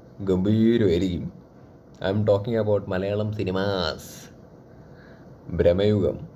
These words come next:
പ്രേമലു, അന്വേഷിപ്പും കണ്ടെത്തും, ഇപ്പൊ ദാ മഞ്ഞുമൽ ബോയ്സ്.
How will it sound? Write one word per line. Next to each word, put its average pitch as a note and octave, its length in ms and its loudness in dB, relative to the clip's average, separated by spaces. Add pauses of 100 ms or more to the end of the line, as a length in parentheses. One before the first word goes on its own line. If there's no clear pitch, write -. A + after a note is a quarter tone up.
(360)
പ്രേമലു, F#2 560 0 (320)
അന്വേഷിപ്പും G#2 640 -2
കണ്ടെത്തും, E2 440 -4 (1000)
ഇപ്പൊ G#2 180 4
ദാ F#2+ 100 4
മഞ്ഞുമൽ F#2 540 -2
ബോയ്സ്. D#2 380 -4